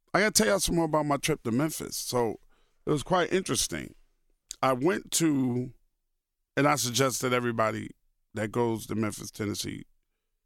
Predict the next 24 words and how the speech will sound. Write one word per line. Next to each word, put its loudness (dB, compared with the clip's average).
take 0
the 0
opportunity 0
to -4
go 0
to -6
the -4
Civil -2
Rights -4
Museum -6
at -2
the -4
Lorraine -2
Motel. -2
Now, 0
the -4
Lorraine 0
Motel 0
is -6
where 2
Doctor -2
King -2
was -6
assassinated. -4